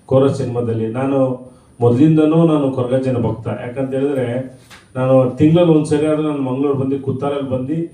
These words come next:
ಸ್ವಾಮಿ ದರ್ಶನ ಮಾಡ್ಕೊಂಡು ಹೋಗ್ತಾ ಇರ್ತೀನಿ. So ಹಾಗಾಗಿ ಈ ಒಂದು ಕಂಟೆಂಟ್ ಇದೆಯಲ್ಲ, ಈ ಕಂಟೆಂಟ್ ತುಂಬ ಒಂದು ಕ್ಯೂರಿಯಾಸಿಟಿ ಕೊಡುತ್ತೆ. ನೀವು ಸಿನಿಮಾ ನೋಡಿದಾಗ ಒಂದೊಂದು ಸೀನುನು ನಮ್ಮನ್ನ ಬೆಚ್ಚಿ ಬೀಳ್ಸೋಂಥ ಒಂದು ಸಂದರ್ಭಗಳು ನಮ್ಮ ಕೋರ ಸಿನಿಮಾದಲ್ಲಿದೆ.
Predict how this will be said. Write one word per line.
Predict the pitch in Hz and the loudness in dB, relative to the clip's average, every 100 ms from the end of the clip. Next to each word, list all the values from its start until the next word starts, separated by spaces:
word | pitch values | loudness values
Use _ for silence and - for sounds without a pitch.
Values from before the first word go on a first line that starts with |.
| - _ - | -16 _ -2
ಸ್ವಾಮಿ | 131 143 127 | 0 2 0
ದರ್ಶನ | 120 127 | -2 -2
ಮಾಡ್ಕೊಂಡು | 127 120 131 117 | -4 -4 -2 -2
ಹೋಗ್ತಾ | 113 113 | -2 -6
ಇರ್ತೀನಿ. | 107 104 95 95 - _ _ - | -6 -8 -10 -12 -18 _ _ -4
So | 139 | 2
ಹಾಗಾಗಿ | 143 160 165 165 165 151 | 4 4 4 2 2 0
ಈ | 160 - 156 | -2 -4 2
ಒಂದು | 175 170 170 160 160 - - _ | 4 6 4 4 2 0 -12 _
ಕಂಟೆಂಟ್ | - 170 190 208 202 180 | 0 2 4 2 2 -4
ಇದೆಯಲ್ಲ, | 165 131 131 135 - | -4 -2 -2 -4 -6
ಈ | 151 | -8
ಕಂಟೆಂಟ್ | 151 - 165 185 214 196 175 175 | -8 0 0 4 4 4 0 0
ತುಂಬ | - 165 208 | 2 2 4
ಒಂದು | 226 208 170 | 2 2 0
ಕ್ಯೂರಿಯಾಸಿಟಿ | 175 180 156 - 151 | 0 -2 -2 -6 -14
ಕೊಡುತ್ತೆ. | 127 117 104 92 - - _ _ _ _ | -12 -12 -10 -12 -12 -20 _ _ _ _
ನೀವು | 147 | 4
ಸಿನಿಮಾ | 151 - 180 220 233 208 | 4 4 4 4 2 2
ನೋಡಿದಾಗ | 185 196 190 180 | 2 2 0 0
ಒಂದೊಂದು | 165 147 165 202 202 175 | 2 4 4 4 2 0
ಸೀನುನು | 160 208 247 233 202 156 175 | -2 0 0 2 0 0 -2
ನಮ್ಮನ್ನ | 170 165 170 165 147 147 - - _ | -4 -6 -6 -6 -6 -10 -18 -20 _
ಬೆಚ್ಚಿ | 160 165 - | 0 2 4
ಬೀಳ್ಸೋಂಥ | 214 208 190 185 | 4 2 -2 0
ಒಂದು | 180 170 160 156 131 131 - - - | 2 2 2 2 2 -2 -8 -18 -10
ಸಂದರ್ಭಗಳು | - 156 170 175 160 156 160 | -2 2 4 4 4 4 4
ನಮ್ಮ | 143 135 135 113 | 4 2 0 -2
ಕೋರ | 113 147 147 | -2 0 0
ಸಿನಿಮಾದಲ್ಲಿದೆ. | 143 131 131 123 120 107 127 151 - | -2 0 0 -2 -4 -4 -4 -6 -14